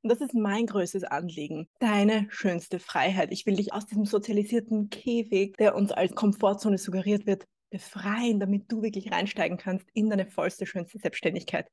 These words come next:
Ich arbeite ja mit einigen Selbstständigen, die schon seit Jahren ihr eigenes Business haben oder vielleicht sogar noch nie was anderes erlebt haben. Und dennoch sind sie gefangen in ihrem eigenen Mental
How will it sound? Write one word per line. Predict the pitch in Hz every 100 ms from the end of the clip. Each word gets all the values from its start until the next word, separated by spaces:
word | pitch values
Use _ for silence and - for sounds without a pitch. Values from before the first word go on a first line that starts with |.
| - - -
Ich | -
arbeite | 220 240 226
ja | 202
mit | 196 190
einigen | - 220 214 214 -
Selbstständigen, | - - 196 185 185 202 233
die | 240 196
schon | 233 226
seit | 233
Jahren | 202 208 247
ihr | 233
eigenes | 190 202 202
Business | - 220 202 -
haben | 180 208
oder | 220 220
vielleicht | 202 202
sogar | 226 214
noch | 208
nie | 233 240
was | 214
anderes | 233 269 254
erlebt | 226 226 277 -
haben. | 175 202 254 277
Und | - 214 214 -
dennoch | - 247 220 -
sind | - 220 208
sie | 226
gefangen | 269 262 - 165 180 220
in | 220 233 247
ihrem | - 208 214 220
eigenen | 185 170 175 196 233 233 -
Mental | 190 175 175 202 202